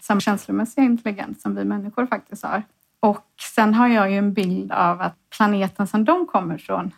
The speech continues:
är lite som Avatar. Det ser ut, det är jättevackert.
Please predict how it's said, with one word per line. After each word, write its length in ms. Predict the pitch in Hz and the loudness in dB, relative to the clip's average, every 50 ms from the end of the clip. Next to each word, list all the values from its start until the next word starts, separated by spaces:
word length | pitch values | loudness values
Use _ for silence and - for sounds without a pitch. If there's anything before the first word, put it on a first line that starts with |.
| _ _ | _ _
är 160 | - 190 185 | 0 0 2
lite 280 | 180 185 180 180 - 185 | 2 0 -2 -4 -8 -10
som 320 | - - 190 175 175 180 - _ _ - | -6 -4 -4 -4 -4 -6 -8 _ _ 2
Avatar. 640 | 214 196 175 170 175 170 170 - 202 185 - - - - | 4 4 4 4 2 -2 -4 0 0 0 0 -2 -4 -6
Det 80 | - 190 | -10 -8
ser 160 | - - 185 | -6 -4 -4
ut, 280 | 175 180 170 - _ _ | -4 -4 -6 -8 _ _
det 80 | - 180 | -2 0
är 40 | |
jättevackert. 840 | 175 170 175 175 170 - - - 165 175 170 - - - 180 180 | 2 2 2 0 -2 -6 -10 -6 -6 -6 -6 -6 -6 -6 -6 -6